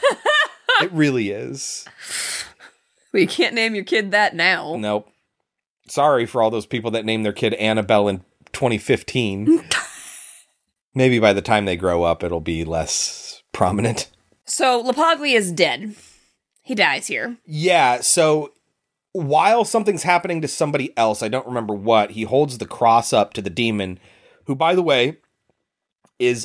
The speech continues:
Speaker 1: also Joseph Bishara, the composer for a lot of these movies, but not this one. Uh,
Speaker 2: The
Speaker 1: he
Speaker 2: red,
Speaker 1: also,
Speaker 2: the lipstick face
Speaker 1: he's
Speaker 2: demon?
Speaker 1: the lipstick face demon, and he's Bathsheba.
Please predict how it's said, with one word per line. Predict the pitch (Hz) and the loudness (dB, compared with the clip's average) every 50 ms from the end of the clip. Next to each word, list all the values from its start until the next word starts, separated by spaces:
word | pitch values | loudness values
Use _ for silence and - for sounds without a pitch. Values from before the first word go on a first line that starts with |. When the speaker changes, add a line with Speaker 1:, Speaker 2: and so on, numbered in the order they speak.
| - - | -6 -2
Speaker 1:
also | 143 147 151 - - 139 127 131 135 | -2 -2 -2 -2 0 0 0 0 0
Joseph | 117 - 117 107 - - 104 - | -2 -4 -4 -4 -4 -6 -12 -10
Bishara, | - 113 - - 131 107 98 90 87 90 107 - _ _ _ _ _ _ | -10 -10 -6 0 2 2 2 2 -2 -6 -8 -12 _ _ _ _ _ _
the | - - | -16 -14
composer | - 117 104 - 127 123 127 117 123 107 | -12 -12 -6 -2 0 0 0 0 -2 -6
for | - - 104 | -6 -4 -4
a | 95 | -2
lot | 92 98 117 131 160 185 | 0 4 4 4 6 4
of | 175 123 | 2 0
these | 120 110 95 85 | -2 -6 -6 -6
movies, | 92 90 82 76 73 80 92 120 135 - - _ _ _ _ _ - | -10 -12 -12 -14 -14 -16 -18 -16 -16 -18 -18 _ _ _ _ _ -10
but | - 123 - | -10 -8 -2
not | 131 127 127 - 107 | 0 0 0 0 2
this | 113 139 139 - - | 0 0 0 0 -8
one. | 85 65 69 95 127 _ _ _ _ _ _ _ _ _ _ _ _ _ _ _ _ _ _ _ | -10 -16 -16 -18 -20 _ _ _ _ _ _ _ _ _ _ _ _ _ _ _ _ _ _ _
Uh, | - 98 98 | -8 -6 -4
Speaker 2:
The | - | 0
Speaker 1:
he | - | 2
Speaker 2:
red, | 120 127 | 4 6
Speaker 1:
also, | 127 135 131 - 147 123 120 | 6 4 4 4 4 4 4
Speaker 2:
the | 120 | 4
lipstick | 120 120 220 - - - 269 - | 2 0 -4 -4 -8 -10 -10 -10
face | - - 247 254 - | -6 -6 -6 -6 -4
Speaker 1:
he's | - 127 131 127 | -4 -2 -2 0
Speaker 2:
demon? | 139 127 | 0 2
Speaker 1:
the | 123 | 2
lipstick | 127 - 107 - - 143 - | 2 0 0 0 -2 -2 -2
face | - - 135 131 113 - | 0 0 0 0 0 -2
demon, | - 123 117 117 113 113 110 110 110 117 | -6 -4 -4 -2 -2 -2 -2 -4 -4 -6
and | 95 110 104 | -8 -8 -8
he's | 101 113 110 107 98 - - | -6 -6 -6 -4 -4 -6 -4
Bathsheba. | - 104 90 - - - 123 107 82 80 71 - 135 139 | -2 -2 -2 -2 -4 -2 -2 -2 -4 -6 -10 -12 -12 -14